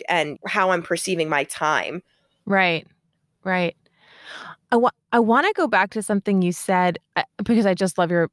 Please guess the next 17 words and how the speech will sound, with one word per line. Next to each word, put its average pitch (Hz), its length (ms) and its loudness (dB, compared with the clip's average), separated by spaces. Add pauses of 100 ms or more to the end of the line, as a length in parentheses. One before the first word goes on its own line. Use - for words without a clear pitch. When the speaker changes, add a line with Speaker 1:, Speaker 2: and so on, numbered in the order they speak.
(120)
Speaker 2:
business 165 300 -2
model 170 180 2
so 170 140 -2
much 165 220 0
in 170 100 2
P - 160 -2
R 156 180 2
specifically, 208 640 -2
but 208 280 0
also 220 500 2 (340)
as 190 220 0
it 220 140 -2
relates 170 720 -2
to 170 560 0
how 165 600 2 (880)
I 196 80 2
think 202 260 0